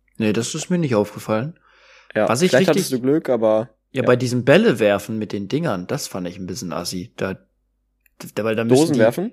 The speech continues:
Speaker 1: Genau,
Speaker 2: Oder dass
Speaker 1: die
Speaker 2: der in dem, in dem, in so einem, äh, in so einem, wie heißt es denn? Eimer. In so einem Eimer liegen
Speaker 1: Nee,
Speaker 2: bleiben muss
Speaker 1: nee,
Speaker 2: oder Dosen
Speaker 1: Dosen
Speaker 2: werfen?
Speaker 1: werfen und die Dosen müssen ja aber noch hinten runterfallen.
Speaker 2: Ach jo, stimmt.
Speaker 1: So, die müssen, du musst das Ding ja nicht umwerfen, sondern die Dosen müssen ja noch hinten runterfallen. Das war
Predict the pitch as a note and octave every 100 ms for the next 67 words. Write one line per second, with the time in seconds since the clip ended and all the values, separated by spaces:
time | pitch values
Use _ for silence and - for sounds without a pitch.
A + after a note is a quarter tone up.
0 | - B2+ B2+ D#3+ B2 A2+ A#2 B2+ A#2+ -
1 | B2 A#2+ A#2 A#2 - A#2 A2 A2 - A2
2 | G#2 G#2+ G#2 G2+ A#2+ _ _ _ _ _
3 | _ A2+ G2+ G2+ G2 - - A2+ G2 G2
4 | G2 G2 _ - B2 - - G2 G2 -
5 | _ _ - A#2+ A2+ G2 - - A2+ A2+
6 | - A#2+ A#2+ A#2 D#3 F#3+ C3 C3 C3 B2+
7 | B2+ D#3+ A#2 G#2+ C#3+ E3+ F3 D#3 D#3 C#3+
8 | C3 C#3+ D3 D3+ D#3 C#3+ C3+ B2+ - D#3+
9 | F#3 C3 C#3 A3+ B2+ - F#2 E2 E2+ _
10 | - - A#2 A2 G2+ - A#2+ A2 G2+ -
11 | - A#2+ A#2+ B2+ C#3 B2 C3 C#3+ C#3+ B2
12 | C#3+ F3+ C3 G2+ A2+ A#2 A#2+ B2+ B2 B2
13 | B2+ C3+ C#3 C3+ C3 A#2 A#2+ C3 A2 C#3
14 | C3 - F#2+ F2+ G2 F2+